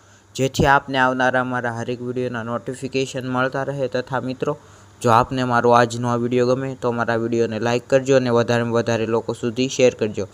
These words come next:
તો ચાલો શરૂ કરીએ આપણું આજનો આ વીડિયો, કુંભ રાશિનું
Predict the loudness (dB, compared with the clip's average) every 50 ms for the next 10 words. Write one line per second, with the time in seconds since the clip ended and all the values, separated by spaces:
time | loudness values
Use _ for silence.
0 | -16 -20 -20 -20 -20 -20 -20 -20 -8 -6 -4 2 4 4 4 4 4 2 0 0
1 | 0 0 0 0 2 4 6 6 4 2 -2 -6 -4 0 0 0 0 0 -2 -6
2 | -4 -2 0 0 0 0 0 -2 -2 0 0 0 2 2 0 0 2 2 2 2
3 | 2 2 0 -2 -4 -4 -4 -6 -8 -8